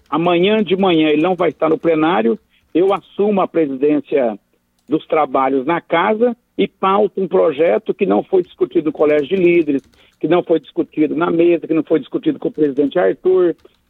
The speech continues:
Então, eu, eu tenho essa concepção de que nós precisamos trabalhar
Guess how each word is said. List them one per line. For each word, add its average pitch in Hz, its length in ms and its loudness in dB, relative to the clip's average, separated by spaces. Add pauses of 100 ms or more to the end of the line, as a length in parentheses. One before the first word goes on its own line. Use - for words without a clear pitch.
(160)
Então, 214 440 -2
eu, 190 320 2
eu 175 240 0
tenho 175 300 -2
essa 170 180 -4
concepção 185 840 -2 (440)
de 151 160 -2
que 160 160 -2
nós 156 300 0
precisamos 165 560 -4
trabalhar 165 420 0